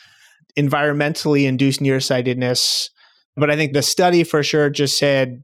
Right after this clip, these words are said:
"Check in a box, nearsighted or not, do you need glasses for far away?" And that's because of the environmental components that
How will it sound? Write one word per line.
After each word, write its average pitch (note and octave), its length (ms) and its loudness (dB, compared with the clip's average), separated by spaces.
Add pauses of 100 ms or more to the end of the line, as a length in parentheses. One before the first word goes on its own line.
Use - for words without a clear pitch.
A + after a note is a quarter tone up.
"Check C#3 240 -4
in C#3 60 0
a C3 60 -2
box, C3 360 -2
nearsighted B2+ 540 0
or B2 60 -2
not, B2+ 320 -2
do B2 100 -8
you A#2+ 40 -6
need B2 180 -4
glasses B2+ 400 -4
for B2 120 -4
far B2 240 -2
away?" C3+ 400 -2 (540)
And C#3 120 -2
that's D3+ 220 0
because F3 560 0
of C#3 320 0
the B2 400 -4 (180)
environmental C3+ 600 -2
components D3+ 640 -4
that B2+ 360 0